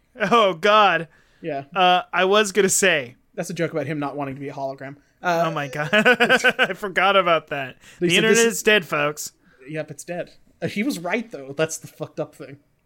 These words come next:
Speaker 1: That he's so fucked up. Alan, there's one last big announcement before we get into the episode proper.
Speaker 2: Mm-hmm, mm-hmm.
Speaker 1: What, can you name officially the official S-, Hogcast Speedy Delivery, the number one corporate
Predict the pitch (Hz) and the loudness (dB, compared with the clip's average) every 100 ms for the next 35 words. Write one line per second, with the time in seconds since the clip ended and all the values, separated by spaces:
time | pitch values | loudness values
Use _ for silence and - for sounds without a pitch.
0 | 190 175 160 156 156 - 160 _ - 160 | _ -12 -10 -10 -16 -18 -20 _ -12 -10
1 | 147 156 139 151 135 _ _ _ _ - | -8 -10 -10 -12 -14 _ _ _ _ -8
2 | 170 175 180 185 170 170 190 190 185 170 | -4 -2 0 0 -2 0 0 2 2 0
3 | - 170 165 165 165 - 180 175 175 - | -2 -2 0 -2 -2 -4 -6 -6 -10 -2
4 | 170 165 160 156 156 147 165 151 156 - | 0 0 0 -2 -2 -4 -4 -4 -4 -6
5 | 156 160 156 156 180 202 - _ 165 160 | -4 0 -2 0 -4 -4 -8 _ -8 -8
6 | 165 - 156 160 180 _ _ _ _ _ | -8 -10 -12 -12 -14 _ _ _ _ _
7 | _ _ 165 - - 196 196 220 269 262 | _ _ -14 -14 -8 -6 -2 0 0 2
8 | 254 226 175 139 _ _ _ - 175 - | 4 4 2 -4 _ _ _ -6 -4 0
9 | 247 - 202 185 180 175 - 214 - 214 | 0 2 2 2 2 -2 0 -2 0 -2
10 | 202 196 _ _ - - - - 190 190 | -2 -6 _ _ -12 -8 -6 -8 -2 2
11 | 220 220 208 208 - 202 196 185 180 170 | 2 2 0 0 -2 -4 -2 0 0 0
12 | 165 160 - - _ 185 190 208 214 202 | 0 -2 -10 -20 _ 0 2 4 4 4
13 | 196 180 196 185 - 185 | 2 -2 0 0 0 -4